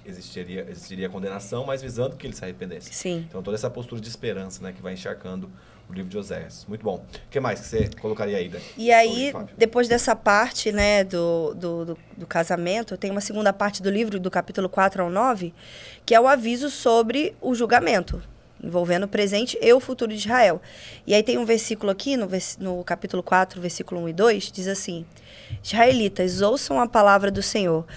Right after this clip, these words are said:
Speaker 2: porque o Senhor tem uma acusação contra vocês que vivem nessa terra. A fidelidade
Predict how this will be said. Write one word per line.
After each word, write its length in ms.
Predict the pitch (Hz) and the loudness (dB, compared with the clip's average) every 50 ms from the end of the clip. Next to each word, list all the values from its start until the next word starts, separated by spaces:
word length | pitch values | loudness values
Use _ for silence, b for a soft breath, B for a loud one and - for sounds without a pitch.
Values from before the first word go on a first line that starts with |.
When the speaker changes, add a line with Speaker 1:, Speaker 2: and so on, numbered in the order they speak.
| B B B B B | B B B B B
Speaker 2:
porque 280 | - 190 - - 233 | -8 -8 -4 -2 -2
o 60 | 226 226 | -2 0
Senhor 340 | - - 233 220 214 226 | 0 0 2 2 2 2
tem 160 | 226 226 226 220 | 2 2 0 2
uma 180 | 220 226 233 | 4 2 2
acusação 880 | 240 233 - - 269 254 262 339 359 - - - - - 269 247 285 330 | 2 0 -2 -2 0 4 6 6 6 4 2 -2 2 4 6 6 6 4
contra 320 | 302 - 226 220 226 214 208 | 2 0 -2 0 2 2 2
vocês 400 | 196 196 196 - 202 190 196 - | 2 0 -2 0 0 0 -2 -2
que 140 | - - | -4 -6
vivem 260 | 196 202 202 185 208 190 | -6 -6 -4 -2 -2 -2
nessa 240 | 190 190 - 240 | -2 -2 -4 -4
terra. 440 | 240 - 208 170 160 156 160 156 - - B B B B B B B B B B B B | -2 2 2 2 2 2 -2 -8 -10 -12 B B B B B B B B B B B B
A 80 | - 196 | -2 -2
fidelidade 920 | - - - - 302 262 302 302 302 311 226 202 196 196 196 196 202 247 | -2 -2 0 0 2 4 4 4 2 4 4 6 6 8 8 6 6 4